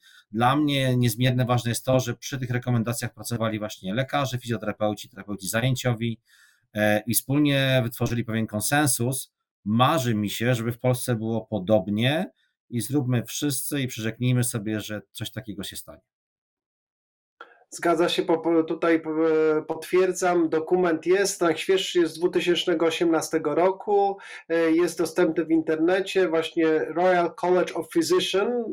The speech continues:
Speaker 2: to trzeba wpisać, i Management of Spasticity, e,
Speaker 1: Mhm.
Speaker 2: w przeglądarce i w formie P D F-u, e, wys-, wyskoczy jako do ściągnięcia. E, dokument jest bardzo dobry, sam z niego korzystam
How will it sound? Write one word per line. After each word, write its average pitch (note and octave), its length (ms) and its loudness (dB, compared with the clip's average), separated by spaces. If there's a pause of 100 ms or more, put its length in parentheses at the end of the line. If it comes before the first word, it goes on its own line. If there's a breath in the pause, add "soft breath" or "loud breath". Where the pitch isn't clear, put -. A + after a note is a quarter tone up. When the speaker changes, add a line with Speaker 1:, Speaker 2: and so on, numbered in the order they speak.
(140)
Speaker 2:
to E3+ 120 0
trzeba E3+ 260 2
wpisać, G3 500 -4
i F3 60 0
Management F#3 580 2
of D#3+ 140 -4
Spasticity, F#3 720 0
e, A3 320 -12
Speaker 1:
Mhm. F3+ 360 0
Speaker 2:
w - 20 -12
przeglądarce F#3 960 0 (380 loud breath)
i F3 80 0
w - 40 -16
formie F#3+ 320 4
P F#3 140 0
D E3+ 160 2
F-u, F#3 300 0
e, F3 600 2
wys-, D#3+ 400 -2
wyskoczy E3 520 2
jako D#3+ 280 0
do D#3 100 2
ściągnięcia. D#3 920 0 (420 loud breath)
E, D3+ 480 2 (240 soft breath)
dokument F3+ 500 2
jest E3 400 0
bardzo F3 400 2
dobry, F3+ 680 2 (100)
sam E3+ 300 0
z D#3 60 -2
niego E3 240 2
korzystam D#3+ 880 0